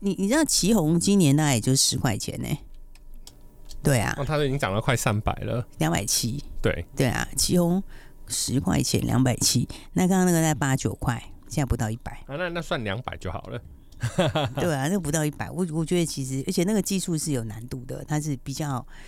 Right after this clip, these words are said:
Speaker 1: 比较难的技术，算是有一点寡占啦，
Speaker 2: 是。
Speaker 1: 哦。那所以的话呢，我觉得就是说，<clears throat> 这就是还没有喷出的股票，哦。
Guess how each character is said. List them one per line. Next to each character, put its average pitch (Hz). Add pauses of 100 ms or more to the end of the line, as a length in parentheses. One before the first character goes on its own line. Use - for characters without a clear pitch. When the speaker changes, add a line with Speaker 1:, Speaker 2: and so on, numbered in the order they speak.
(240)
Speaker 1:
比 139
较 131 (120)
难 120
的 131
技 127
术， 120
算 254
是 254
有 156
一 170
点 190
寡 -
占 139
啦， -
Speaker 2:
是。 -
Speaker 1:
哦。 117 (320)
那 208
所 240
以 226
的 170
话 196
呢， 170 (240)
我 143
觉 196
得 190
就 180
是 180
说， 160 (220)
<clears throat> 175
这 202
就 175
是 175
还 147
没 135
有 131
喷 131
出 123
的 117
股 -
票， - (360)
哦。 -